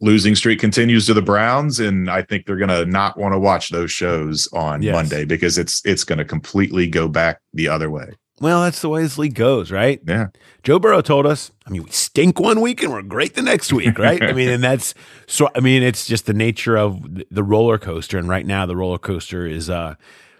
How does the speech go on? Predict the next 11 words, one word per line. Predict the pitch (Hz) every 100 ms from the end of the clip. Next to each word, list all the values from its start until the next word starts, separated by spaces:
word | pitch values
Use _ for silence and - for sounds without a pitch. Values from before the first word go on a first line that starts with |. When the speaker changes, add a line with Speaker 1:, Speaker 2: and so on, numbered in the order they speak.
| _
Speaker 2:
Jay, | - 160
you're | 185 220
a |
roller | 131 143 143
coaster | 127 135 127 113
guy. | 101 117 117
What | 123 175
would | 151
be | 151
the | 120 110 -
act, | 117 135 147 -